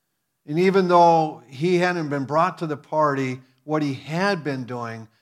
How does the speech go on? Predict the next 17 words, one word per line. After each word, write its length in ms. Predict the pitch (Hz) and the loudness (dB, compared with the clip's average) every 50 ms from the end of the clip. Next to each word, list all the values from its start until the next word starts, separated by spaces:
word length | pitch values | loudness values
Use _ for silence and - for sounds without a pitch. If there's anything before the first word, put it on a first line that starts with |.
| _ _ _ _ _ _ | _ _ _ _ _ _
had 140 | - 135 127 | -6 -6 -4
been 160 | 127 139 131 | -4 -6 -6
preparation 840 | 123 - - 156 143 - 143 131 127 135 151 147 139 - 131 117 107 | -6 -4 -2 -2 -2 -2 -6 -6 -2 -2 -2 -2 -2 -6 -12 -16 -16
for 140 | 101 - 120 | -16 -14 -12
what 200 | 110 107 110 104 | -10 -10 -12 -12
was 160 | 101 - - | -14 -18 -16
happening 500 | - 127 120 107 98 - 107 104 101 98 | -12 -10 -10 -10 -10 -14 -20 -20 -20 -20
now. 320 | 104 113 107 95 - - - _ _ _ _ _ _ _ _ _ _ _ _ _ _ _ _ _ _ _ _ _ _ _ _ _ _ _ _ | -16 -16 -14 -14 -16 -20 -20 _ _ _ _ _ _ _ _ _ _ _ _ _ _ _ _ _ _ _ _ _ _ _ _ _ _ _ _
And, 180 | 135 147 151 - | -8 -8 -6 -6
and 320 | 147 147 143 139 131 127 | -4 -4 -4 -4 -4 -4
the, 380 | 127 135 131 127 120 117 113 123 - _ _ _ _ _ _ _ _ _ _ | -4 -4 -4 -4 -6 -10 -14 -18 -20 _ _ _ _ _ _ _ _ _ _
the 420 | 139 123 139 139 131 127 123 120 - _ _ _ _ _ _ | -10 -6 -4 -4 -4 -4 -6 -8 -12 _ _ _ _ _ _
courage 680 | - - - - 190 208 233 247 202 156 131 127 110 127 | -20 -18 -12 -6 -6 -4 -2 0 0 0 0 -2 -4 -8
of 120 | 127 117 | -10 -10
a 60 | 123 | -12
person 600 | 110 - _ - 151 147 127 - - 139 127 123 | -14 -12 _ -6 -6 -6 -6 -6 -10 -12 -12 -10
that 220 | 120 120 113 110 | -10 -10 -10 -12